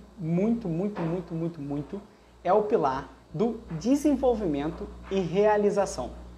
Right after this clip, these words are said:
Então, esse pilar do desenvolvimento e realização é, inclusive, o, o, o pilar da, do significado da vocação épica é um pilar emocional, tá? Eu acabei que eu falei errado aqui. Mas o pilar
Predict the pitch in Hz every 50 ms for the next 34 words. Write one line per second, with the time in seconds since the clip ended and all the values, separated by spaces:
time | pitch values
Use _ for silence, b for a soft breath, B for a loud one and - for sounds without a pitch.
0 | - - - 190 202 214 277 311 311 339 - - 214 143 131 123 127 131 131 139
1 | 139 143 160 180 160 170 165 143 135 127 175 170 135 - - - - _ _ 180
2 | 185 170 156 185 220 220 170 127 131 120 123 107 - - 170 170 156 127 - B
3 | B B B B B B - 156 160 185 170 214 220 185 151 175 240 220 165 143
4 | 120 - - - - - - 151 151 - - 156 147 147 143 147 - - 170 147
5 | - 156 151 156 175 185 175 147 143 - - 151 139 143 143 139 - 147 143 147
6 | 143 - - - 135 131 135 135 135 113 139 131 - 127 127 - 131 131 135 151
7 | 170 170 - - - B B B B - 143 139 - 160 160 165 170 160 175 170
8 | - 214 175 147 135 127 - 143 135 - - - - - - 139 143 135 147 143
9 | - 147 147 143 139 139 139 143 135 - 131 127 B B B B B - 147 151
10 | 156 147 - - 220 226 277 311 339 339 - 220 190 165 226 220 - -